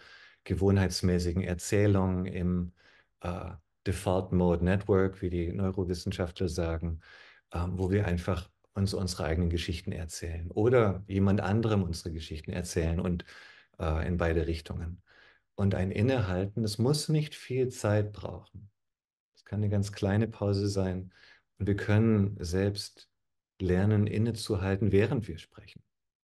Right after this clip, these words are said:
Also innehalten ist nicht zwangsläufig gemeint mit,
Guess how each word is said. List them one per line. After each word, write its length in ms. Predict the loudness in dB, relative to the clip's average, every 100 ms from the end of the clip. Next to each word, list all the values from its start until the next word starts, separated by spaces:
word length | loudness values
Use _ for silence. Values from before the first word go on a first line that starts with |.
| _ _ _ _ -12
Also 160 | -8
innehalten 680 | 0 4 4 4 0 -2 -4
ist 220 | -4 0
nicht 360 | 4 4 4 -2
zwangsläufig 920 | -2 0 0 0 2 2 2 -2 -4 _ _ _ _ _ _ _ _ _
gemeint 640 | 0 2 2 2 0 -2
mit, 340 | -4 -6 -6